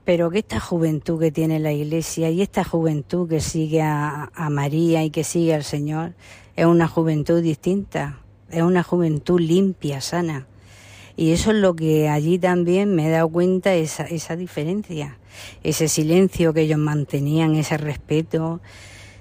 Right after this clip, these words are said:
ha sido muy, muy, muy bonito, muy bonito. Las Eucaristías, me repito otra vez, los sacerdotes que las han celebrado han hecho unas homilías, pero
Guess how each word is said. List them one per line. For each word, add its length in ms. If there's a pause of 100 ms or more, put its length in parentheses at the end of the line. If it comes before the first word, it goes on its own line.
(480)
ha 200
sido 500
muy, 580
muy, 240 (880)
muy 360
bonito, 600
muy 380
bonito. 580 (220)
Las 360
Eucaristías, 800
me 520
repito 440
otra 240
vez, 360 (560)
los 160
sacerdotes 680
que 140
las 180
han 140
celebrado 800 (420)
han 160
hecho 320
unas 360
homilías, 680
pero 560